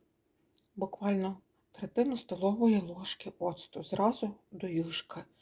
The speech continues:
Колись прочитала, що так холодець є смачніший. Ось оце такий в мене. Розмішую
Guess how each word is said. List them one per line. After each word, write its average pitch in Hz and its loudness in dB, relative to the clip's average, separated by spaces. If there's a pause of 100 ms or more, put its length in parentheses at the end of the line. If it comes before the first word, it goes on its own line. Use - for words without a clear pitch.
(320)
Колись 196 0
прочитала, 220 -2
що - -10
так - -8
холодець 196 -2
є 175 -6
смачніший. - -14 (1700)
Ось - -18
оце - -16
такий 254 -8
в 277 -2
мене. 202 0 (4000)
Розмішую 269 -2